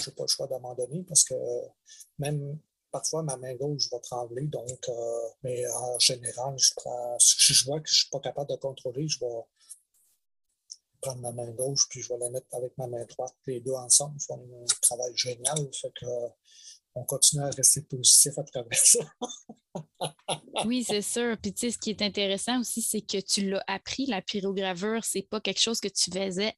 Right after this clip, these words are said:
Speaker 2: avant.
Speaker 1: Ah, j'ai toujours détesté ça, moi, de travailler sur le bois, oublie ça, là. Ah,
Speaker 2: Fait que c'est
Speaker 1: oublie
Speaker 2: quelque
Speaker 1: ça,
Speaker 2: chose que
Speaker 1: naturel,
Speaker 2: t'as commencé
Speaker 1: Roxane.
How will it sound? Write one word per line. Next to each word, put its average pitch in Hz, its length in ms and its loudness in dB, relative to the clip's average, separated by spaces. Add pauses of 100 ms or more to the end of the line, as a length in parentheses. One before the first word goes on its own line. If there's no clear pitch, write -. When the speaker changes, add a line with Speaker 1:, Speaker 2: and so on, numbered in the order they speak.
Speaker 2:
avant. 196 520 0 (1200)
Speaker 1:
Ah, 147 60 -4
j'ai 147 160 0
toujours 151 300 0
détesté 135 460 0
ça, 196 160 4
moi, 190 160 -4
de 156 80 -2
travailler 131 360 -6
sur 139 200 4
le 127 80 -6
bois, 139 180 -4
oublie 117 140 4
ça, - 160 8 (100)
là. 202 140 -8 (720)
Ah, 147 80 0
Speaker 2:
Fait 208 80 0
que - 60 -6
c'est 214 60 0
Speaker 1:
oublie 190 60 -2
Speaker 2:
quelque 202 180 4
Speaker 1:
ça, 254 100 2
Speaker 2:
chose 254 120 0
que 214 100 0
Speaker 1:
naturel, 208 240 -4
Speaker 2:
t'as 220 140 -2
commencé 202 440 2
Speaker 1:
Roxane. 220 100 -4